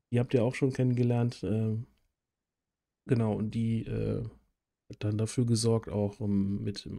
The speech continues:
äh, mit Hilfe auch der an-, des anderen Kollegiums, dass ihr den guten Herrn Silberhaar das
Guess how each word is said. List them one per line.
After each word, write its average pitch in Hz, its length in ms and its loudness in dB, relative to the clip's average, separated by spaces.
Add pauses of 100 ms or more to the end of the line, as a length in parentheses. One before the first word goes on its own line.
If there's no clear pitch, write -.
(260)
äh, 101 60 -6
mit 101 240 -2
Hilfe - 380 -2
auch 98 240 -4 (960)
der 101 100 0
an-, 117 160 6
des - 260 2
anderen 160 380 8
Kollegiums, 143 1000 10
dass - 260 2
ihr 107 400 0 (680)
den 104 140 2
guten 107 240 0
Herrn 110 140 4
Silberhaar 107 580 2
das - 500 -4